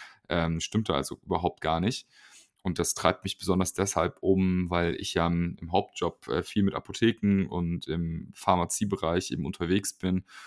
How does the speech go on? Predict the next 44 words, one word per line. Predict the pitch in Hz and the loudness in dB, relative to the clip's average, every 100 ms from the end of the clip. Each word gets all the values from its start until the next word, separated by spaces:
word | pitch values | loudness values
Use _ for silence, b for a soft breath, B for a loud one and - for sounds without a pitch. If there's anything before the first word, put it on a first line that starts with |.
| B B | B B
und | 87 85 | -8 -2
wir | |
natürlich | 85 85 85 - | -2 0 -4 -2
auch | 69 | -2
schauen, | - 78 82 | -2 -4 -4
wie | 87 | -6
kann | - 87 | -4 -2
man | 85 85 85 B B _ | 0 0 -2 B B _
die | 90 | -2
Beratung | 87 78 87 104 - 95 | 0 4 4 4 2 2
des | 90 87 - | 4 0 0
Kunden | - 123 110 92 | 2 2 2 -2
im | |
Prinzip | 90 90 - - | -4 -6 -6 -4
schneller | - 101 101 95 | 0 4 6 6
schon | - 101 | 4 2
hinkriegen, | 101 110 110 - 98 92 85 85 | 4 4 2 0 -2 0 -2 -4
k-, | - 104 | -4 -6
kann | 95 95 | -2 0
man | 90 90 | 2 2
im | 85 | 0
Prinzip | 87 - - - | -6 -8 -8 -8
dem | - 85 78 | -4 -2 0
Apotheker | 80 95 - 120 101 | 0 0 2 2 4
helfen, | 98 98 98 95 90 | 2 4 4 4 2
eine | 92 | 2
Beratung | 82 73 73 98 98 95 | 2 2 6 6 4 -2
zu | - | 2
machen, | 90 95 95 | 2 2 2
der | 85 | 2
das | 90 - | 0 0
dann, | 85 82 B B B B _ | -4 -4 B B B B _
ja, | - 80 76 - _ _ | 0 0 0 -6 _ _
vielleicht | - 87 - | -4 -4 -4
schon | 85 | -6
als | 80 | -6
Vorschlag | - - 120 - 123 120 | 0 2 2 2 0 0
bekommt | 120 - 127 135 135 | -6 0 2 2 0
und | - | -2
dann | 90 | -2
nur | 90 | 0
noch | 90 87 | 0 -4
prüfen | - 127 131 131 | -4 -4 0 2
muss. | 147 151 - | 2 0 -6